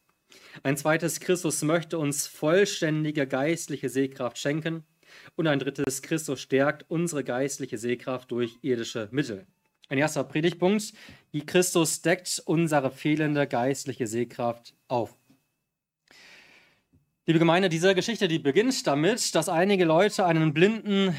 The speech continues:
zu Jesus führen und Jesus diesen anrühren mag. Und dann heißt es hier eben in Vers dreiundzwanzig,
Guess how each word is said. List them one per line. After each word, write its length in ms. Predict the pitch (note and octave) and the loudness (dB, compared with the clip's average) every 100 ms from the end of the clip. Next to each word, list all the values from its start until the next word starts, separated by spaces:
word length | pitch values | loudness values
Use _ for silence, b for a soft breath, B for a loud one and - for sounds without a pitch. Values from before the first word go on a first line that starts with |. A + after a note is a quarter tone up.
| - | -6
zu 260 | - D#3+ | -6 -4
Jesus 500 | C#3 C#3+ G#3+ G#3+ - | 0 2 2 2 0
führen 720 | - - G3 G#3+ F3+ D#3+ G3+ G#3 | -4 0 2 4 4 4 2 0
und 160 | F3 D3+ | -2 0
Jesus 300 | F3 E3+ E3 | 2 2 0
diesen 180 | D#3+ | -4
anrühren 480 | E3+ D#3+ D#3 C#3 B2+ | 0 2 2 0 0
mag. 240 | A#2 G#2 G#2 _ _ | -2 -2 -6 _ _
Und 100 | E3+ | -6
dann 120 | C#3 | -2
heißt 200 | C#3+ G3 | 2 2
es 120 | F#3+ - | 0 0
hier 200 | F3 F#3+ | 2 4
eben 240 | F3+ F3+ | 4 2
in 120 | D#3+ | 0
Vers 220 | D#3 C#3+ | 0 -2
dreiundzwanzig, 920 | - D3 C#3+ C#3 E3 F3 G3+ G#3 G#3 | 0 0 2 0 2 2 2 2 0